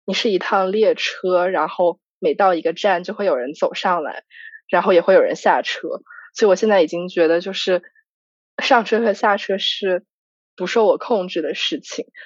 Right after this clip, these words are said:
我能控制只是当这些人在我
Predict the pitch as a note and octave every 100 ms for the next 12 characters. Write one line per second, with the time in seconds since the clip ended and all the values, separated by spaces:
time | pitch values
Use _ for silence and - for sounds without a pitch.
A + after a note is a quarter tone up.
0 | - - F#3 D#3+ E3+ - A3+ G#3+ G3 F#3+
1 | D#3 F#3 E3+ _ _ _ G#3 G3+ G#3 A3
2 | F3 D3+ F#3 F#3 F3 A2+